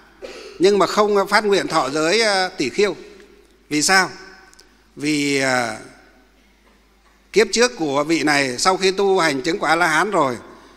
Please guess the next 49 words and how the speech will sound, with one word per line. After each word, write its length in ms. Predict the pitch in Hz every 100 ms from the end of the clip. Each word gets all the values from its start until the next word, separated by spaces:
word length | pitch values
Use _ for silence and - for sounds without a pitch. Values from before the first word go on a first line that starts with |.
| _ -
vị 160 | 160
này 180 | 160 156
mới 100 | 156
biết 180 | 185 226
rằng 220 | 165 143
kiếp 180 | - 220
trước 200 | 214 240
của 140 | 180 151
mình, 300 | 160 147 147
à, 60 |
vốn 220 | 143 156 240
là 60 |
một 100 | 160 170
con 120 | 175
chó. 320 | 160 151 208 - - - - _ _ _ _ _ _ _ _ _ _ _ _ _ _ _ _ _ _ _ _ _ -
Đi 160 | 180 196
theo, 340 | 202 196 190
à, 160 | 190 196 190
cái 80 |
người 180 | 196 180
chủ 240 | 139 147 123
của 140 | 147
mình 260 | 151 143 139
là 80 |
ông 220 | 143 190 185
ấy 100 | 185
chủ 240 | 170 127
của 120 | 143 139
đoàn 240 | 143 123
thương 200 | 165 180
buôn. 360 | 196 185 135 - - - - _
Thì 60 | 147
một 120 | 151
hôm 240 | 151 196 185
con 140 | 190
chó 240 | 190 175
nó 120 | 214 202
đói 320 | 180 190 220
quá, 280 | 208 196 214 - - - - _ _ _ _ _ _
nó 180 | - 170
mới, 300 | 196 185 208
à, 120 | 202 185
ăn 180 | 208 196
trộm 240 | 202 147
thức 140 | 220
ăn 280 | 226 214 185
của 420 | 180 147 127 139 156
ông 180 | 208
chủ. 320 | 190 143 156